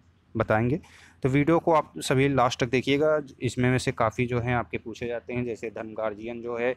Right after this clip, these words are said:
वो किस, अ, दो देशों के बीच कराया जाता है और कहाँ पे हुआ, ये प्लेस भी पूछ लिया जाता है। तो ये बहुत ही महत्वपूर्ण टॉपिक है आपके कॉम्पिटिटिव एग्जाम की दृष्टिकोण से।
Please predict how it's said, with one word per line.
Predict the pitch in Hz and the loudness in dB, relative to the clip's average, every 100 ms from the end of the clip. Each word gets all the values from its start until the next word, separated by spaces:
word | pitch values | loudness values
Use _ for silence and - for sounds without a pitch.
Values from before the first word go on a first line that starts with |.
| - - - - | -6 -20 -8 -2
वो | |
किस, | 113 139 147 | 0 0 2
अ, | 139 131 120 - - - | 4 4 0 -8 -20 -10
दो | 131 127 127 | -2 2 2
देशों | 123 117 127 | 2 2 0
के | 120 | 0
बीच | 117 131 | 0 0
कराया | - 127 123 | 2 4 4
जाता | 123 131 | 4 4
है | 127 | 2
और | 123 | 2
कहाँ | 117 123 123 | 0 0 -2
पे | 127 | -2
हुआ, | 110 120 127 | -2 2 2
ये | 123 117 117 120 113 - | 2 2 2 2 0 -2
प्लेस | 117 123 - | 0 0 -2
भी | 113 | -4
पूछ | 123 127 120 | -4 -4 -2
लिया | 123 120 | 2 4
जाता | 120 131 | 4 4
है। | 127 185 - _ - _ _ | 2 0 -10 _ -20 _ _
तो | 143 | -4
ये | 151 165 | 0 0
बहुत | 165 156 135 139 139 | -2 0 0 0 -2
ही | 147 | -2
महत्वपूर्ण | 131 127 135 127 | 0 0 -4 -2
टॉपिक | 117 - - | -2 -4 -4
है | 127 | -2
आपके | 113 120 | -2 -4
कॉम्पिटिटिव | - 107 107 117 | -6 -4 -2 -2
एग्जाम | 107 113 | 0 0
की | 120 | 2
दृष्टिकोण | 117 - 120 | -2 2 0
से। | 110 156 | 2 0